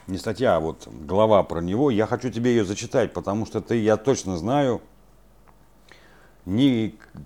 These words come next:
не прочтёшь эту книгу в ближайшие несколько лет, а потом я просто забуду. Так вот, я тебе просто зачитываю то, что написано в книге <clears throat> бесед создателей сериала Марка Фроста с главными героями.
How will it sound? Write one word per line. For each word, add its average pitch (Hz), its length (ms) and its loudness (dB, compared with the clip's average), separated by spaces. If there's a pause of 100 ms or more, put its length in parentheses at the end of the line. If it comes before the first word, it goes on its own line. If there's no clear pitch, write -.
не 113 200 0
прочтёшь 127 480 4
эту 92 180 -2
книгу 127 340 2
в 90 80 0
ближайшие 92 720 2 (280)
несколько 95 540 -6
лет, 156 400 -2 (120)
а 85 100 -6
потом 127 320 0
я 107 120 2
просто 95 280 -4
забуду. 76 560 -6
Так - 160 -16
вот, 107 300 -2 (1600)
я 127 160 4
тебе 110 120 2
просто 127 300 4
зачитываю 117 580 4
то, 117 120 2
что 98 400 2
написано 92 640 -4
в - 60 -16
книге 90 460 -6 (120)
<clears throat> - 140 -20
бесед 90 600 -4
создателей 87 600 -4
сериала 90 380 -2
Марка 82 340 -4
Фроста 92 420 -6
с - 20 -8
главными 80 440 -6
героями. 69 460 -10